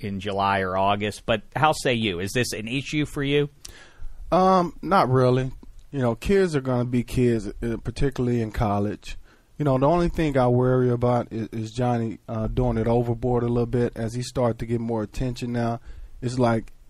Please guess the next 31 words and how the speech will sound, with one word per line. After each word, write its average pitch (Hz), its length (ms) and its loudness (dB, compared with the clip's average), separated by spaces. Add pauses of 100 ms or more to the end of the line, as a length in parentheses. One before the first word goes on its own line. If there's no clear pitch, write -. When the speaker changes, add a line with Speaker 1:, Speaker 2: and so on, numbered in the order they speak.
(220)
Speaker 2:
you 123 80 -4
know, 110 140 0
he's 123 260 -2
not 117 320 0
backing 117 380 2
away 117 260 2
from 110 240 -6
that. 92 280 -6 (200)
You 117 100 -4
know, 107 160 0
you, 113 260 -4
you 117 160 -6
see 123 360 0
the 107 120 -6
pictures 123 500 -2
and 107 120 -8
stuff 113 360 -6
at, 104 180 -4 (140)
at 107 180 -4
w-, 101 300 -10
with 120 200 -4
him 123 320 -2
at 113 220 -6 (200)
clubs 120 520 2
and 113 160 -2
whatnot, 117 540 0 (340)
fraternity 120 540 0
parties, 131 420 0
and 185 100 -6
that's 208 220 -2
okay. 170 540 2